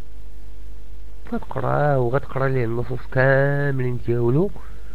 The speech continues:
من الأول حتى الآخر. إي، واحد شوية الصبر، واحد شوية الصبر، يعني، القراءة ديالو ماشي تقراه غير دقا، دقا، دقا، دقا، دقا، دقا، دقا، نو، تقراه وتستوعب، يعني، المعطيات ديالو. ها؟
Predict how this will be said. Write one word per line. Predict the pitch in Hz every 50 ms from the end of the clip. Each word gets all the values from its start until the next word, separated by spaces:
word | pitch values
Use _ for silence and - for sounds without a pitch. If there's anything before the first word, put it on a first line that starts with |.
| - - - - - - -
من | 135 131 131
الأول | 131 127 127 127 131 131
حتى | 131 - - 117
الآخر. | 113 120 127 - - - - 202 208 208 - - - - - - - - - - - - -
إي، | 320 339 320
واحد | 277 262 165 139
شوية | - 165 160 160 - - -
الصبر، | - 117 110 113 113 - - - - - - - - - - - - - -
واحد | - 285 170 -
شوية | - 147 147 - - - - -
الصبر، | - 127 127 143 147 156 156 143 127 127
يعني، | - 117 127 127 123 120
القراءة | 117 113 107 120 - - 139 127 131 117 127 - - -
ديالو | 107 113 139 175 196 - -
ماشي | 135 165 160 - 277
تقراه | - - - - 165 180 175 160 147 139 135
غير | 135 151 165 165 160 160 160 151 147 135 - - - - - - -
دقا، | - 151 143 156
دقا، | 147 156 147 147
دقا، | 143 143 139 143
دقا، | 139 143
دقا، | 135 139 131 131 123 131 117 127
دقا، | 117 127
دقا، | 120 123 113 120 107 101
نو، | 127 147 143 123 101 - - - - - - - - - -
تقراه | - - - 147 156 156
وتستوعب، | 147 143 - - - - - - 156 143 131 139 175 214 196 139 - - - - - - - - - - - - - - - - -
يعني، | 123 135
المعطيات | 139 139 131 - - - - 160 202 196 - - -
ديالو. | - 107 117 113 110 110 120 - - - - - - - - - - - - - - - - - - - - - - - - - - - - - - - - - - - 110
ها؟ | 123 139 175